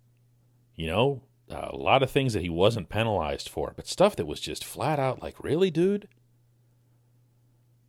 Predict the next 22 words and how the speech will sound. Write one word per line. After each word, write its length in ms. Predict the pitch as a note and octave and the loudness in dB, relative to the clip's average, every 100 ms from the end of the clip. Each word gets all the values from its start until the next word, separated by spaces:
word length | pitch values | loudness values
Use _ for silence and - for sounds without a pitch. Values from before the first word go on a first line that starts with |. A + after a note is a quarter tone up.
| _ _ _ _ _ _ _ _ - | _ _ _ _ _ _ _ _ -10
Why? 540 | C2 F#2 E3 G3 F3 _ _ _ _ | -4 0 2 0 -2 _ _ _ _
Somebody 840 | - - - D#3 A3 D#2+ E2 A2+ G#2+ | -12 -8 -4 -2 -2 -2 -4 -6 -6
instilled 520 | B2 B2+ - D#3 D#3+ | -6 -6 -2 -2 2
that 180 | A2+ E2+ | 0 0
in 100 | D2 | -2
him. 120 | - | -6
Maybe 300 | D2+ F2 G#2 | -6 -4 -4
it 80 | A2+ | -4
was 120 | A#2+ | -4
Barry 300 | A#2 A#2 C3 | -2 -2 -4
Trotz. 380 | - A#2+ C#3+ - | -4 -2 -2 -4
Maybe 240 | D2+ E2 G#2 | -8 -6 -4
it 80 | |
was 140 | G#2 A2+ | -4 -4
one 160 | A#2 | -2
of 80 | C3+ | -2
the 140 | C3+ C3 | -2 -2
assistants. 640 | - C3 B2+ E3+ D#3+ - | -4 -4 -4 -6 -8 -10
Maybe 320 | - E2+ B2 | -14 -8 -8
it 120 | - | -8
was, 180 | - D#2+ | -12 -10
like, 180 | - - | -10 -12